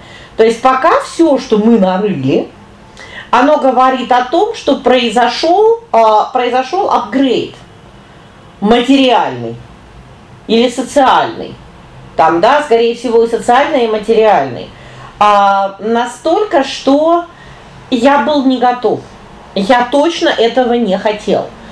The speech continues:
Почему я этого не хотел? Большой вопрос. Обычно же люди хотят, да?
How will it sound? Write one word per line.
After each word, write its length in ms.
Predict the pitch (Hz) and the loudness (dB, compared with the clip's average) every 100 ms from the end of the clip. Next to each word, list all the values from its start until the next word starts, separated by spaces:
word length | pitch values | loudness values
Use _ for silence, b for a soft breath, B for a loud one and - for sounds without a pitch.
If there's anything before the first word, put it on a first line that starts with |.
| B B | B B
Почему 440 | 240 247 277 269 440 | -2 2 2 2 2
я 220 | 466 294 | 2 0
этого 260 | 277 208 | -2 -4
не 120 | 214 208 | -2 0
хотел? 420 | 208 202 185 143 | -2 0 0 0
Большой 400 | 143 156 233 294 | 0 -2 0 0
вопрос. 440 | 349 339 277 196 | 0 -2 -2 -2
Обычно 380 | 170 190 - 226 | -4 -4 -2 -2
же 120 | 226 | 0
люди 220 | 233 208 | 0 0
хотят, 480 | 196 247 - 127 123 | 0 -2 0 -2 -2
да? 220 | 139 190 | -2 -2